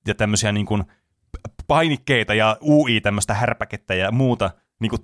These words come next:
täynnä. E, siis tää on ihan, niin kuin,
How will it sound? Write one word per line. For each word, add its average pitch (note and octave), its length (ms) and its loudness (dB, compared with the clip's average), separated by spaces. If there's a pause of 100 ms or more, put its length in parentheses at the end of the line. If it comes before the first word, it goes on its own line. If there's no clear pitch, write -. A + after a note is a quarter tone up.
täynnä. F#2 520 -2 (720)
E, C#3 60 -8 (200)
siis - 220 -4
tää D3+ 240 0
on E3 140 -4 (160)
ihan, D3 400 0
niin A2+ 160 2
kuin, G#2+ 200 -2